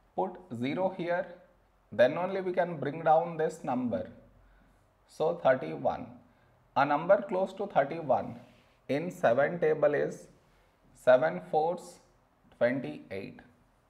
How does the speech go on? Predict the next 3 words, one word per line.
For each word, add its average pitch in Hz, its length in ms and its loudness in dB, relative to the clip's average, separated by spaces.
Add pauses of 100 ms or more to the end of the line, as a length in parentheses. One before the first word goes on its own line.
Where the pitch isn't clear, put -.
(1700)
Now 120 520 0
we 143 220 -6
subtract, 117 800 -2